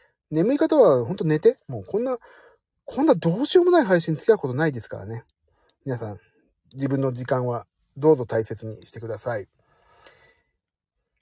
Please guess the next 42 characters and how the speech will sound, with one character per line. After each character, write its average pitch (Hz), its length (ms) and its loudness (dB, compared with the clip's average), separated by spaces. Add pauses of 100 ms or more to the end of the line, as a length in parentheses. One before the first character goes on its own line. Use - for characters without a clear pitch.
(360)
さ 247 180 4
て、 147 200 6 (640)
行 170 120 -10
っ - 20 -14
て 277 100 0
こ 302 60 6
よ 339 60 8
う - 20 0
か 254 100 2
な。 240 180 0 (560)
ビ 190 140 -2
ー 220 40 0
シ 214 240 -6
ー 202 160 -2
エ 180 40 4
ー 185 200 2
エ - 40 4
ー - 20 2
が 143 220 2 (400)
巡 165 260 4
っ - 20 -6
て - 140 -2
き - 60 -6
た 165 120 0
の 139 120 -2
で、 120 260 0 (220)
そ - 160 2
ろ 160 80 4
そ 139 100 0
ろ 120 80 0
私 117 300 0
行 113 180 -14
っ - 20 -10
て 165 120 2
き 165 80 -2
ま 151 100 2
す - 140 -10
よ。 107 200 -10 (2750)
ち - 100 -4
ゃ 160 40 4
ん 156 80 0
と 147 260 4